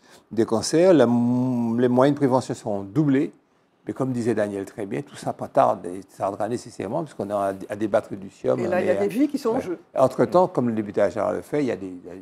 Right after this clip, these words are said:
Speaker 1: des vies qui, par-, par-, qui disparaissent pendant ce temps-là. Très bien. Pas de commentaires, vous n'avez pas peur du cancer, vous êtes tranquille, euh.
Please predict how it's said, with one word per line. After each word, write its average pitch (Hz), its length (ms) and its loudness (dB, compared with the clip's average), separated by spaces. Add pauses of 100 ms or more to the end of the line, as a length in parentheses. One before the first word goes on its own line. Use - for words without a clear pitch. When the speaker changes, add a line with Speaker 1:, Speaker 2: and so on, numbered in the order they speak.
(200)
Speaker 1:
des 90 140 -10
vies 131 140 -2
qui, 123 120 -18
par-, 87 260 -14 (300)
par-, 92 140 -14 (180)
qui 120 80 -10
disparaissent 120 680 -2
pendant - 160 -18
ce - 100 -20
temps-là. - 180 -16 (580)
Très 117 160 -2
bien. 101 200 -8 (460)
Pas 127 120 -2
de 123 340 0
commentaires, 120 500 -2
vous 131 60 -2
n'avez 110 160 -2
pas 117 140 0
peur 117 260 0
du 110 100 -4
cancer, 123 540 0
vous 110 140 -2
êtes 104 100 -6
tranquille, 117 480 -4
euh. 104 240 -4